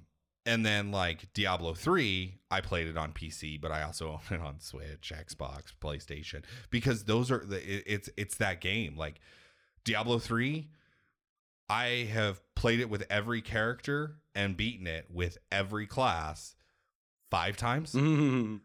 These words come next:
Speaker 1: because I'll, I'll just keep going.
Speaker 2: Yeah.
Speaker 1: I'll keep going. I'll keep going. I'll keep going. Um, like, my very first one was a monk. She's the only one that I still have. That's
Speaker 2: Mm.
Speaker 1: the original character.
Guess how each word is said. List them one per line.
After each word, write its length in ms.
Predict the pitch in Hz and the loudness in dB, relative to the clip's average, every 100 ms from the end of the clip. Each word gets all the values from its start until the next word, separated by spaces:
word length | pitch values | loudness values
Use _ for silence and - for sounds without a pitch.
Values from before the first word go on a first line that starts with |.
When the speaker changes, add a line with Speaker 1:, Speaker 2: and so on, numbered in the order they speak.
| - | 0
Speaker 1:
because 340 | 131 123 127 - | 2 4 2 4
I'll, 220 | 107 110 | 2 2
I'll 80 | 104 | 2
just 180 | 110 - | 0 -4
keep 180 | 110 - | -6 -2
going. 320 | 87 107 85 | 0 0 -2
Speaker 2:
Yeah. 260 | - 123 110 | 2 2 4
Speaker 1:
I'll 80 | 101 | 2
keep 200 | 92 110 | 2 0
going. 360 | 90 98 85 - - | 0 -2 -4 -10 -4
I'll 140 | 98 | -2
keep 220 | - 104 | -2 -4
going. 280 | 90 95 78 - | -2 -4 -6 -6
I'll 140 | 87 | -4
keep 200 | 92 98 | -2 -2
going. 300 | 87 101 87 - - - - _ _ | -2 -2 -4 -12 -20 -20 -20 _ _
Um, 500 | 120 117 101 87 78 78 _ _ _ - | 2 4 4 2 -2 -10 _ _ _ 0
like, 460 | 110 98 85 - | 2 2 0 -2
my 160 | 95 98 | 0 2
very 220 | 98 98 | 4 2
first 320 | - 110 104 | 4 2 4
one 200 | 113 107 | 4 4
was 120 | 98 95 | 4 2
a 40 | |
monk. 360 | 92 104 139 - - _ _ _ _ _ 98 | 4 4 2 -2 -20 _ _ _ _ _ -6
She's 380 | 101 - 98 98 | 0 2 0 0
the 140 | 101 | 2
only 200 | 101 101 | 4 4
one 220 | 98 95 | 4 2
that 120 | 101 95 | 2 2
I 40 | |
still 300 | 90 - 98 | 0 2 2
have. 320 | 101 80 90 | 2 2 2
That's 280 | 131 127 127 | 2 4 4
Speaker 2:
Mm. 120 | 113 98 | 2 2
Speaker 1:
the 100 | 98 | 0
original 640 | 87 98 104 101 104 101 | 2 0 0 0 2 2
character. 640 | 101 95 82 78 85 87 | 2 0 0 0 0 0